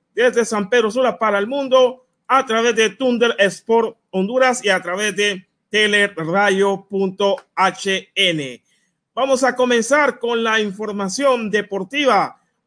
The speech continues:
eh, en el ámbito nacional, en el ámbito nacional. Y les quiero recordar, les quiero recordar que ustedes pueden mandar sus mensajitos a través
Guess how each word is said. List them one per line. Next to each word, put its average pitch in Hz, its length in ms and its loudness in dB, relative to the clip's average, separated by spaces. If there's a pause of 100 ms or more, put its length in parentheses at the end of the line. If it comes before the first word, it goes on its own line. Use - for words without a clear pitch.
eh, 180 380 2
en 196 160 0
el 208 80 0
ámbito 240 560 0
nacional, 202 880 -2 (320)
en 180 140 0
el 196 80 0
ámbito 233 420 -2
nacional. 214 520 -2
Y 226 220 -4
les 214 160 -4
quiero 277 280 0
recordar, 190 720 -4 (200)
les 147 160 -8
quiero 240 200 2
recordar 208 720 -2 (340)
que 226 220 0
ustedes 226 380 0
pueden 240 280 2
mandar 208 380 0
sus 247 160 -4
mensajitos 208 880 -4 (400)
a 262 240 0
través 220 560 -2